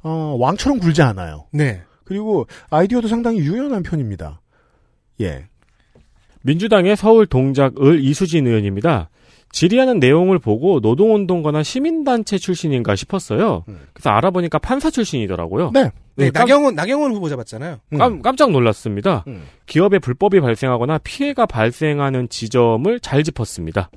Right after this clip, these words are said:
Speaker 1: 네.
Speaker 3: 그러니까 이걸 너무 적확하게 짚어서 저는 시민단체 출신인가 싶었거든요.
Speaker 1: 음.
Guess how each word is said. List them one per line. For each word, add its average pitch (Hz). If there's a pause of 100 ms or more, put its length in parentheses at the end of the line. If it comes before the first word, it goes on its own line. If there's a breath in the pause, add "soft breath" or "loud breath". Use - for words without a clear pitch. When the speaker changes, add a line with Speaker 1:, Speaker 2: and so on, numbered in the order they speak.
(140)
Speaker 1:
네. 165 (100)
Speaker 3:
그러니까 165
이걸 220
너무 143
적확하게 208
짚어서 143
저는 117 (360 soft breath)
시민단체 294
출신인가 127
싶었거든요. 98
Speaker 1:
음. 127